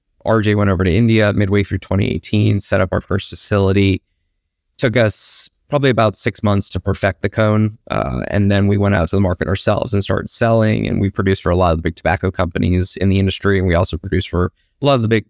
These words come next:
cannabis companies as well. Uh, but in terms of how we scaled,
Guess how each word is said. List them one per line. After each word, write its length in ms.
cannabis 400
companies 560
as 140
well. 500
Uh, 340
but 320
in 220
terms 360
of 460
how 160
we 140
scaled, 720